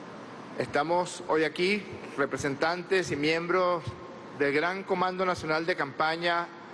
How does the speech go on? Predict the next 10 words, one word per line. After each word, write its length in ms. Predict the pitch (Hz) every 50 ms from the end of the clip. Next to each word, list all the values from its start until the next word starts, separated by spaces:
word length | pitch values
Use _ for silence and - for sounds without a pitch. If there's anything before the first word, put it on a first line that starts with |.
| - 131
Darío 340 | 147 143 143 151 160 170 165
Vivas, 440 | 175 190 196 196 196 208 - - - - - - - - - - - -
para 140 | - 147 143
la 100 | 143 143
victoria 840 | 139 139 131 - - 165 156 156 156 160 165 170 170 175 175 175 180 - - - -
en 160 | 143 147 139
las 80 | 135 131
próximas 800 | - - 147 151 151 147 - - 175 165 165 160 156 156 - -
elecciones 480 | - 147 139 127 - - 147 147 151 147
parlamentarias 920 | - 165 156 147 143 131 120 - 156 151 151 143 139 123 113 110 - -